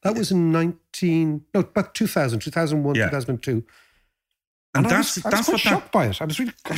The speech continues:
Speaker 1: was like,
Speaker 2: Yeah.
Speaker 1: "Jesus, this is weird." And I remember going down and saying it to the people I was talking to. They shrugged their shoulders as if, "Yeah."
Speaker 2: Yeah.
Speaker 1: I,
Speaker 2: But,
Speaker 1: uh,
Speaker 2: but that's, that's what that little clause in the thirteenth Amendment allowed. It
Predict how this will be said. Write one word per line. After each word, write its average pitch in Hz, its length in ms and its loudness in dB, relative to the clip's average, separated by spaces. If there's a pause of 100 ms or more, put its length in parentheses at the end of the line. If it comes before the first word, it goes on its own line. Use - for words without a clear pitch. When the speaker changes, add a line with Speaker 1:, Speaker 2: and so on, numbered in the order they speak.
(100)
Speaker 1:
was 175 120 -4
like, 196 80 4
Speaker 2:
Yeah. 220 160 4
Speaker 1:
"Jesus, 156 300 -2
this - 180 -6
is 156 80 0
weird." 160 240 4
And 170 100 2
I 185 40 4
remember 233 240 0
going 175 300 0
down 151 400 -2 (380)
and 120 160 -6
saying 202 480 -2
it - 160 -6
to 135 120 -6
the - 100 -2
people 120 320 -4
I 113 60 0
was 117 120 -4
talking 123 420 -4
to. - 180 -14 (1000)
They 233 80 -6
shrugged 175 240 -6
their 151 80 -2
shoulders 143 540 -6 (260)
as 127 80 -2
if, 127 180 -6
"Yeah." 240 160 -6 (140)
Speaker 2:
Yeah. 135 180 -4 (280)
Speaker 1:
I, 170 140 -2
Speaker 2:
But, 202 100 0 (120)
Speaker 1:
uh, - 40 -6
Speaker 2:
but 156 220 0
that's, 190 280 0
that's 165 300 0
what 151 160 0
that 127 240 0
little 120 220 -2
clause 135 600 0
in 101 200 2
the 98 100 -2
thirteenth 107 400 -4
Amendment 98 400 0 (100)
allowed. 127 640 -4 (460)
It 135 80 0